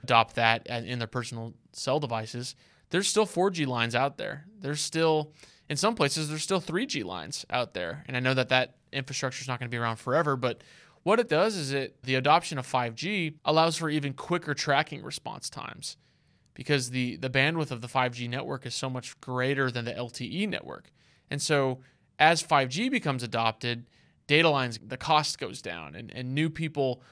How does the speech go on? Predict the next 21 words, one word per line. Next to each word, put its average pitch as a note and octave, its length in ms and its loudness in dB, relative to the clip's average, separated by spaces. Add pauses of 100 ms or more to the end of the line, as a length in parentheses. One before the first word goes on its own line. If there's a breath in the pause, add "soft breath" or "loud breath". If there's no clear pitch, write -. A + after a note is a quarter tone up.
(180 soft breath)
emerge C#3+ 440 2
and C3+ 100 -6
offering C#3 480 2
new C#3+ 100 0
solutions C#3+ 600 -6
about B2 320 -6
how C3 500 2
you B2+ 100 -4
can C#3 140 -4
plug C#3+ 300 2
in C3+ 120 0
one C#3+ 240 0
sim D#3 240 0
chip C3+ 200 -2
that B2 120 -6
will B2 80 -6
talk B2+ 260 -4
to - 200 -12
every C3+ 560 -2
cell C#3+ 320 0
tower. - 420 -6